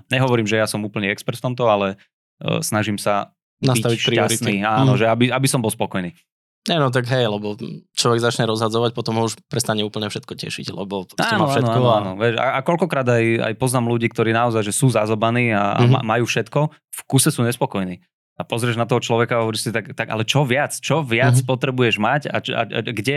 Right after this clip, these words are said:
Speaker 1: kde je tá hranica, kedy teda teraz som šťastný? Hm, nie si, no tak, mm, a, a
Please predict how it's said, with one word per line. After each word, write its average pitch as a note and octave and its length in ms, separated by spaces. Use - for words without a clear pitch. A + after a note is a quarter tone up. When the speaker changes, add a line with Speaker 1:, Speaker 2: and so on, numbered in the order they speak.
Speaker 1:
kde B2 180
je D3 100
tá C3+ 140
hranica, B2+ 420
kedy A#2+ 300
teda A#2 200
teraz C3 300
som G#2 100
šťastný? - 460
Hm, C#4+ 240
nie B3 140
si, A2 160
no F#2 100
tak, G#2 160
mm, - 360
a, B2 80
a A2 180